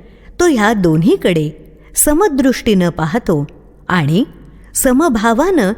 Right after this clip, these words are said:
दोन्हीचा स्वीकार करतो. त्यासाठी मोठं धैर्य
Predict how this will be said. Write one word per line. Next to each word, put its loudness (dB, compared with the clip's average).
दोन्हीचा 2
स्वीकार 0
करतो. -2
त्यासाठी -2
मोठं 2
धैर्य 2